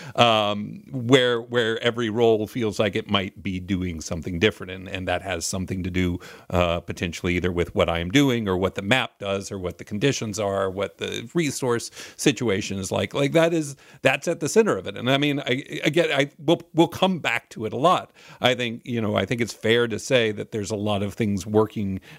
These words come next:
uh, in Rise of Nations A I's favor that makes it looks like it is doing that, but ultimately,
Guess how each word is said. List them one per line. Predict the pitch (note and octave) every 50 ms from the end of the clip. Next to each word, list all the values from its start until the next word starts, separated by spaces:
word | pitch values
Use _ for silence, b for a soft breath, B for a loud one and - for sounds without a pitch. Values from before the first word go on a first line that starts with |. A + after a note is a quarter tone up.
| B -
uh, | - G2 F#2+ F#2 F#2 -
in | G#2+ G2+ F#2+ F#2
Rise | G2 G#2 G#2 G2 -
of | F#2+
Nations | F2 G2 G2 F#2+ - G#2 F#2 -
A | F#2+ F#2+ F#2 F#2+
I's | F#2 F2+ F#2 F#2 F#2+ F2 D#2+ - - _ _
favor | - - C3+ D#3+ F#3+ G3 A2+ G#2+ G2+ G2 G2 G#2
that | G2 G#2+ G#2+
makes | - G#2+ A2+ G#2+ - -
it | A#2+ -
looks | - A2+ A#2+ - - -
like | A2+ G2+ F#2+ F2+
it | G2
is | F#2+ F2+ F2+
doing | - G#3+ A3+ G#3+ D#3+ B2+
that, | A#2+ A2 - -
but | A#2+ - -
ultimately, | F3 F#3+ F#3+ - D3 B2 A2 G2+ - G2+ G2 G2